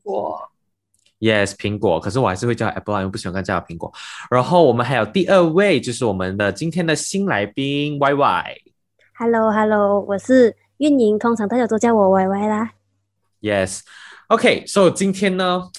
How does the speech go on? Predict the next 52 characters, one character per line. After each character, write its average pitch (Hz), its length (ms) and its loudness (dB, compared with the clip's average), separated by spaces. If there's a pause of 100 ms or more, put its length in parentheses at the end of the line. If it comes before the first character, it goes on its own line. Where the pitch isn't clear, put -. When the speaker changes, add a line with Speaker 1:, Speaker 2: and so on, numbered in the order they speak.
Speaker 2:
邀 185 160 0
请 165 160 -8
到 160 100 -2
他 160 140 -10
们 113 140 -4
两 87 180 -6
个 127 200 -2
来 87 220 -4
这 135 220 -2
一 110 100 -4
集， 95 320 -10
想 95 300 -4
必 - 80 -2
大 131 140 0
家 110 100 2
都 95 140 -4
可 - 120 -6
以 90 60 -4
知 92 160 -10
道 101 160 0
了， 80 180 -4
就 98 120 -10
是 107 100 -6
他 110 140 -6
们 92 160 -4
一 - 20 -4
定 117 220 -4
是 - 160 -2
有 101 100 2
打 82 160 -6
工 95 180 -8
经 98 220 -6
验 110 80 -2
的 107 100 0
人， 90 160 0
所 101 140 0
以 - 20 4
我 87 160 0
才 - 160 -8
会 104 60 0
邀 104 160 0
请 95 160 -10
他 95 140 -6
们 92 100 -4
来 87 140 -2
这 87 100 -6
样 120 140 -4
子 85 160 -6
啦。 151 180 0 (400)
那 247 140 2
首 113 200 2
先， 120 320 0